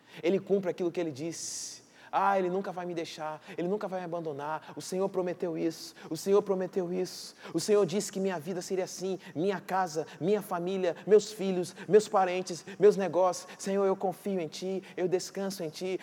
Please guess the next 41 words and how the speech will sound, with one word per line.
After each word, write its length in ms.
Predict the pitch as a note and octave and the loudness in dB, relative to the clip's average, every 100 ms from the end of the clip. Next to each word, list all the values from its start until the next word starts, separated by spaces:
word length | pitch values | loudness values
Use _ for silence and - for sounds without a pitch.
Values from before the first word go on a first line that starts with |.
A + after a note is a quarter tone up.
| - | -6
eu 80 | |
só 140 | F3+ G3 | -4 0
levanto 400 | F#3 D3+ G3+ G3+ | 0 0 -2 -2
as 100 | F3 | -4
minhas 240 | F3+ D#3+ | -4 -4
mãos, 340 | D#3 F3 F#3 F3 | -6 -2 -2 -4
rendo 300 | C#3+ F#3+ D#3 | -4 -2 -2
graças 540 | C#3 F3+ F#3+ F#3 D3+ | 0 2 2 -2 -8
e 60 | D#3+ | -8
Te 120 | F#3 | -6
louvo, 400 | D#3+ F3 D#3+ A#2 - - - - | -4 -2 -4 -6 -16 -20 -20 -14
porque 240 | - C#3 E3 | -12 -8 -6
tá 120 | D3+ | -6
feito." 640 | - D3 C#3 A2 - - - _ _ _ _ _ _ _ _ _ _ _ _ _ _ _ _ _ _ _ _ _ _ - - | -6 -2 -2 -2 -12 -20 -20 _ _ _ _ _ _ _ _ _ _ _ _ _ _ _ _ _ _ _ _ _ _ -20 -8
Eu 80 | C3 | 2
gosto 220 | G3 E3+ | 2 4
desse 200 | F#3+ F#3+ | 2 4
exemplo, 420 | E3 F#3 F#3 D#3+ | 0 0 2 2
eu 40 | |
já 140 | D3+ E3+ | 2 0
contei 340 | E3+ E3 E3+ | 0 -2 -2
mais 160 | D#3+ F#3 | -2 -2
de 60 | |
uma 180 | F3+ D#3+ | -2 -2
vez, 420 | C#3 E3 E3+ D3+ | 0 0 0 0
e 80 | C3 | -2
esse 160 | D#3 E3+ | -2 -2
exemplo 300 | D#3+ F3+ E3+ | -4 -4 -4
me 60 | |
ajudou 260 | E3+ D3 E3 | -4 -4 -4
demais, 380 | E3 D#3+ F3+ - - - - | -4 -6 -8 -10 -20 -20 -20
porque 200 | - C3+ | -10 0
o 40 | G3 | 2
Senhor 220 | G3 G3+ | 4 2
falou 280 | G#3+ G3+ G3+ | 4 6 6
comigo 360 | G3 F3+ G#3 F3+ | 4 -2 2 2
exatamente 600 | D#3 A3+ A3+ G3 A3 - | 4 2 4 0 -2 -4
quando 260 | F#3+ A3+ | -2 2
eu 80 | G#3 | 2
tava 240 | G3 G3 | 2 0
trabalhando. 580 | F#3+ F#3+ F#3+ F#3 D#3+ C#3 | 0 -2 -2 -2 -2 -4